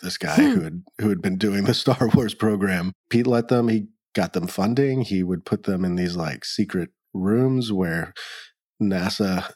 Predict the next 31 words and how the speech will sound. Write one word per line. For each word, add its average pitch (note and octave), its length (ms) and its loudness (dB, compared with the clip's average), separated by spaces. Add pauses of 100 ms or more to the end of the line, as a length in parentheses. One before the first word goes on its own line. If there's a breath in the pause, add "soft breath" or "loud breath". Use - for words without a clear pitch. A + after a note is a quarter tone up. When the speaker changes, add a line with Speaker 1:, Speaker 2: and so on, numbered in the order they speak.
(140)
Speaker 1:
headquarters B2+ 680 0
couldn't G#2 300 0
find G2+ 300 0
out A#2+ 260 0
what G#2+ 160 0
they F#2+ 100 2
were F2+ 160 0
up A#3 200 0
to C3+ 440 0
and, F#2 380 0
and F#2+ 180 -2
let G2+ 180 0
them F#2+ 200 0
make F#2+ 300 0
things F#2+ 340 -2
like E2 400 -4
super A2 380 0
low-cost G2 760 0 (160 loud breath)
lunar F#2+ 300 0
landers, A#2+ 680 2
super F#2 320 -2
cheap E2 420 -6
satellites, B2 840 0
and, F2 280 -2
and F2+ 220 -2
really G2 560 2
rethink G2+ 1040 -2 (160)
an F#3+ 80 -6
incredible G2 560 0
amount F2+ 460 -2
about E2+ 300 -4